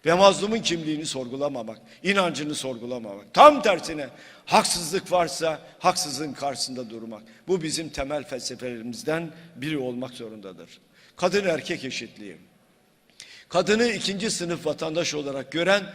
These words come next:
bir anlayışa sahip değiliz. Kadınla erkek eşittir. Yüce Yaradan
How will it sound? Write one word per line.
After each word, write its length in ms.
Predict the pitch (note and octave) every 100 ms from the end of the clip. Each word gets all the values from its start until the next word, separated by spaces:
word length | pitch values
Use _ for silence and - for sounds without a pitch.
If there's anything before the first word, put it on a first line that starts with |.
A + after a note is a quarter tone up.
| - -
bir 240 | F3 F3+ D#3
anlayışa 460 | D3 C#3 B2+ -
sahip 420 | - B2 A#2 -
değiliz. 500 | C3 A#2 F2 - - - _ _ _ _ _ _ _ _
Kadınla 440 | D#3+ E3 F3 D3+
erkek 380 | C#3+ C3+ D#3+ C3+
eşittir. 600 | B2+ - D3+ - G#2+ - - _ _ _ -
Yüce 220 | D3+ E3+
Yaradan 540 | D3+ C#3 C3+ C#3 D#3+